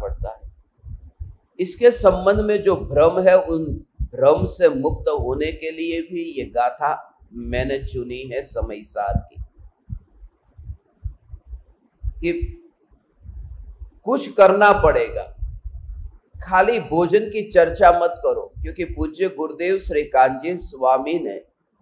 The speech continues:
जब चैतन्य की पुकार की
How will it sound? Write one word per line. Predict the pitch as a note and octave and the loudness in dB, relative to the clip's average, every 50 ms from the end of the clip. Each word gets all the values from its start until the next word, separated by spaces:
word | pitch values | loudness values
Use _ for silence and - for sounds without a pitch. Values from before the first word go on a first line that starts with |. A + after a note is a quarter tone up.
| - - - _ _ _ _ - - - - - _ _ _ _ _ _ - - - - _ _ _ _ - B2+ - | -18 -18 -18 _ _ _ _ -20 -20 -20 -20 -20 _ _ _ _ _ _ -16 -16 -16 -16 _ _ _ _ -20 -8 2
जब | D#3 F3+ F#3+ F#3+ F#3+ - - | 8 8 8 8 8 4 -2
चैतन्य | - F#3+ F3+ F#3 F3+ - - G#3 G#3+ G#3+ G#3 G#3 G3 | 2 2 2 2 2 -2 -4 -4 -2 -2 -2 -4 -4
की | - A3 G#3+ G#3+ - | -2 -4 -6 -6 -6
पुकार | - E3+ E3+ E3 D#3 D#3 E3 E3+ - - - | -6 -6 -2 0 4 6 6 6 6 4 0
की | - A#2 G#2 - - | -6 -10 -10 -10 -10